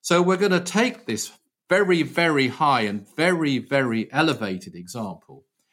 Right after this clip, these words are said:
to illustrate something that we've been talking about in terms of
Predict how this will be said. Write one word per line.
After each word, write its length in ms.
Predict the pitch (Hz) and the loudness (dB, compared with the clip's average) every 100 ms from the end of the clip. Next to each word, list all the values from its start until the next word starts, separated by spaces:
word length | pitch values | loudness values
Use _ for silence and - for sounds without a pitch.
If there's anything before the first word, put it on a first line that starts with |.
| _ - | _ -20
to 100 | - - | -16 -2
illustrate 720 | 196 208 180 - 160 147 - | 2 2 2 2 2 0 0
something 500 | 151 143 139 131 127 | 0 0 0 0 2
that 180 | 113 | 0
we've 240 | 127 131 131 | 2 0 0
been 220 | 123 120 | -4 -4
talking 380 | - 156 147 123 | -2 -2 -2 -4
about 280 | 123 120 120 | 0 0 0
in 120 | 113 | -6
terms 340 | 143 127 110 | -2 -2 -2
of 160 | 107 | -4